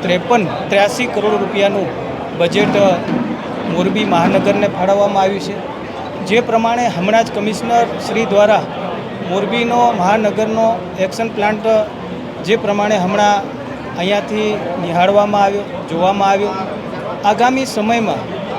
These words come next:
મોરબી મહાનગરની જે પણ ખૂટતી કડીઓ છે, જે પણ જરૂરિયાતો છે, વિકાસની ખૂટતી કડીઓ હોય,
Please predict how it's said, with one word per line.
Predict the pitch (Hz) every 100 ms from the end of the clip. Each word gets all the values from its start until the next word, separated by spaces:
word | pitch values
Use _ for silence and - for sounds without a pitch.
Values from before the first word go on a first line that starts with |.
| - - -
મોરબી | 170 202 220 254 254 247 - - - 175
મહાનગરની | 185 202 254 220 190 233 240 247 247 233 165
જે | 175 208
પણ | 254 254
ખૂટતી | 226 214 247
કડીઓ | - 220 233 240
છે, | 262 233
જે | 190
પણ | 208 240 185
જરૂરિયાતો | 196 208 226 226 226 233
છે, | 220 240 - - - - - -
વિકાસની | 185 190 214 - 233 233 226
ખૂટતી | 202 190 - 220
કડીઓ | 214 226 214
હોય, | 214